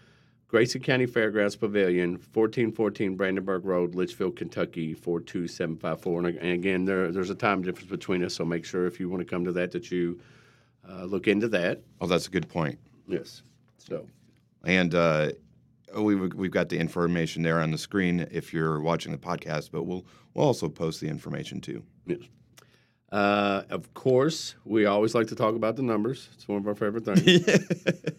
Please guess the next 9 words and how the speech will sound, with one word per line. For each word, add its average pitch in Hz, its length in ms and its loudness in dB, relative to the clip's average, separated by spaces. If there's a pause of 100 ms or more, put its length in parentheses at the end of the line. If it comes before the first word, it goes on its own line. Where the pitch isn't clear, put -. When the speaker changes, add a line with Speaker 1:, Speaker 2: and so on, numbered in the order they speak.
(160)
Speaker 1:
So 110 720 4 (480)
we 135 520 2
have 127 180 -4
talked 135 300 0
about 98 340 -2
three 123 280 0
hundred 117 540 0
and 98 180 -4
ninety-four 95 880 -2